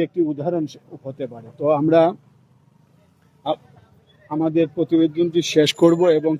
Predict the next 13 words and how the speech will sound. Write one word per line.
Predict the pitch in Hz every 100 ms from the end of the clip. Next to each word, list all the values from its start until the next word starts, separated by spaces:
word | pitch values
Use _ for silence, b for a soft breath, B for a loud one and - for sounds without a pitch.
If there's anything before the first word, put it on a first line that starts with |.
| -
শেষ | 147 -
করার | 170 175 165
আগে | 156 165 147
আমি | 156 160
আবারও | 143 156 170 165
সবাইকে | 156 160 151 143
বলবো | 135 151 156 135
যে | 139
আপনারা | 131 147 143 143 _ _ _ _ _ _
মানে | 147 147 147 139 - _ _ _ _ _ _ _ _ _ _ _ -
শ্যাডো | 175 151 156
সিলেটকে | 165 170 165 165 156 156 - - _ _ _ _ 170
ফলো | 160